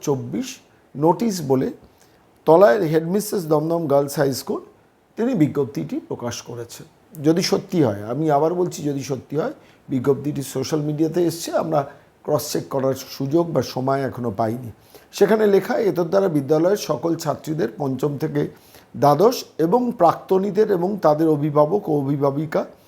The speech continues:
এবং অঞ্চলের শুভানুধ্যায়ীদের জানানো যাচ্ছে যে আগামী সোমবার উনিশে অগাস্ট বেলা বারোটা তিরিশ মিনিটে বিদ্যালয় প্রাঙ্গণ থেকে আরজি করের ঘটনার প্রতিবাদে একটি মৌন মিছিল আহ্বান করা হচ্ছে।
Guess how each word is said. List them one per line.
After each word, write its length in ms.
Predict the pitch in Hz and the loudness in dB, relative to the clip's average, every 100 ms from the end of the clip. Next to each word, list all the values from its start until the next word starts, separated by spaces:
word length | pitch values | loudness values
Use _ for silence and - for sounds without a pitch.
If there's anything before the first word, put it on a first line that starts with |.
| _ _ _ | _ _ _
এবং 280 | 165 180 170 | 4 4 6
অঞ্চলের 480 | 160 170 202 220 233 | 4 4 2 4 2
শুভানুধ্যায়ীদের 960 | - 160 202 214 214 214 202 220 180 | 0 2 2 2 0 0 0 -4 2
জানানো 420 | 151 151 190 214 | 2 4 2 2
যাচ্ছে 500 | 170 135 - 127 147 - _ _ _ _ | 2 0 -4 -10 -10 -12 _ _ _ _
যে 140 | 139 | 2
আগামী 540 | 147 143 143 160 196 220 | 2 4 4 4 2 -2
সোমবার 560 | - 160 170 175 196 196 - | 0 0 0 4 4 4 -6
উনিশে 480 | 143 165 185 - 202 - - | -6 -4 -4 -2 -2 -2 0
অগাস্ট 540 | 151 151 131 - - _ _ _ _ | 2 2 0 -6 -18 _ _ _ _
বেলা 340 | 131 147 156 180 | 2 4 6 4
বারোটা 500 | 139 147 156 156 185 | 4 4 4 0 -4
তিরিশ 460 | 185 185 208 - | -4 -6 -6 -6
মিনিটে 340 | 180 190 190 190 | -6 -4 0 0
বিদ্যালয় 540 | 147 127 147 156 165 | 0 0 2 4 2
প্রাঙ্গণ 520 | 165 135 131 143 151 | 2 0 0 -4 -4
থেকে 320 | 143 170 214 302 - - _ _ _ | -6 -6 -8 -8 -16 -20 _ _ _
আরজি 360 | 151 156 - 196 | 6 6 2 -2
করের 360 | 208 214 208 | 2 4 2
ঘটনার 460 | 139 147 151 175 180 | 2 -4 -4 -4 -4
প্রতিবাদে 560 | - 131 156 156 160 214 | -4 -6 -2 -2 0 -4
একটি 220 | - 165 | -4 -4
মৌন 420 | 139 160 185 196 | 0 0 2 2
মিছিল 400 | 160 139 - 156 | 0 -2 -2 2
আহ্বান 420 | 123 123 139 139 | 2 2 -2 -4
করা 220 | 135 180 | -8 -8
হচ্ছে। 440 | 233 120 110 - | -6 -8 -8 -12